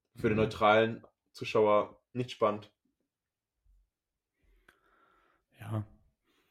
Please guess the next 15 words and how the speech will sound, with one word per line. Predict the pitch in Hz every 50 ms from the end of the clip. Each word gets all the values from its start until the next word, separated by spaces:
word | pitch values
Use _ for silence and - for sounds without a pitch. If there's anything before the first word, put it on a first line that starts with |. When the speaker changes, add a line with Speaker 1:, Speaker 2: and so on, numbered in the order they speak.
| _ _ _ _ _ -
Speaker 1:
Bei | 110 104
Bochum | 101 123 123 - 117
Speaker 2:
Aber | -
Speaker 1:
ist | - 107
immer | 107 101 98
Spannung. | - - - 95 92 90 90 - _ _ _ _ _ _ _ - - _ - - _ _ _ _ _ _ _ _ -
Speaker 2:
es | - 160 - -
muss | 147 156 147
spannend | 151 - - 117 113 113 113
da | 113 113
sein, | 110 113 110 110
sonst | 113 110 123 147
ist | 131 117
ja | 127 113
langweilig. | 113 113 110 113 113 113 117 127 120 -